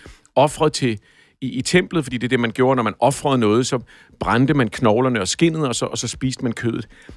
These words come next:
Og det er sådan noget, Paulus, han er sådan en, "Ja, altså, det vil ikke gøre noget," siger han, "men" fordi vi er jo, vi er jo befriet fra det der. "Men lad være med at gøre det." Det er sådan, han kommer frem til sådan lidt mellow,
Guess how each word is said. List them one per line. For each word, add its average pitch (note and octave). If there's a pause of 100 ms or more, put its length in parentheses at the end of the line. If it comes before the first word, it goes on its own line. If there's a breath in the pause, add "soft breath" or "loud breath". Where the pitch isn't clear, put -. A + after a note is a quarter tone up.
(100)
Og -
det F3+
er E3+
sådan F3+
noget, E3+
Paulus, C#3+
han D#3+
er D#3
sådan C#3
en, - (140)
"Ja, B2 (880 soft breath)
altså, B2 (100)
det D3+
vil D#3+
ikke -
gøre C#3
noget," D3
siger C#3+
han, C3+ (220)
"men" C3 (200)
fordi C#3+
vi B2+
er D#3+
jo, F3
vi D#3
er C#3+
jo F3+
befriet F#3+
fra E3
det B2+
der. A2+ (360 soft breath)
"Men D3+
lad D3
være C#3+
med C3
at B2
gøre E2+
det." G2
Det F3+
er F3+
sådan, D#3+
han E3
kommer E3
frem C3+
til C3
sådan B2+
lidt B2
mellow, A#2+